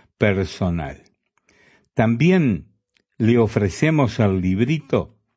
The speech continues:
¿Es posible que una persona salva se pierda? Ese es el título, es una pregunta. Es un estudio basado en la carta a los Hebreos,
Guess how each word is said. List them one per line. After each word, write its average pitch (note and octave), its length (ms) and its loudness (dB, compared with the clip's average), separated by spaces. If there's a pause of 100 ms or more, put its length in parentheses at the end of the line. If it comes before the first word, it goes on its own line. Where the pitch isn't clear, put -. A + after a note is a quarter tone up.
(680)
¿Es D3 200 0
posible A#2+ 920 -4 (400)
que G#2+ 420 2
una C3+ 360 0
persona A2 800 0
salva A#2+ 880 -2 (300)
se - 300 -4
pierda? C3+ 720 0 (500)
Ese A#2 380 0
es G2+ 140 -4
el G2+ 200 -2
título, B2 640 0 (260)
es - 200 -10
una F#2 240 -2
pregunta. F#2 720 -6 (640)
Es - 180 -8
un C#3 140 2
estudio E3 640 0
basado C#3+ 920 -2 (600)
en C3+ 500 0
la G#2+ 140 0
carta G#2 460 -2
a F#2 40 0
los B2 260 -2
Hebreos, C#3 760 -2